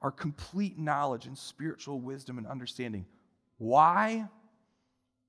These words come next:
Because then the way you live will always honor and please the Lord, and your lives will produce every kind of good fruit.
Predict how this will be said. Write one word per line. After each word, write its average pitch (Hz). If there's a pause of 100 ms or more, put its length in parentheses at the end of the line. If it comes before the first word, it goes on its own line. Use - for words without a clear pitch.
(1400)
Because -
then 165
the 175
way 139
you 131
live 101
will 107
always 113
honor 104
and 95
please 98
the 98
Lord, 95 (600)
and 123
your 113
lives 131
will 127
produce 113
every 101
kind 95
of 98
good 98
fruit. -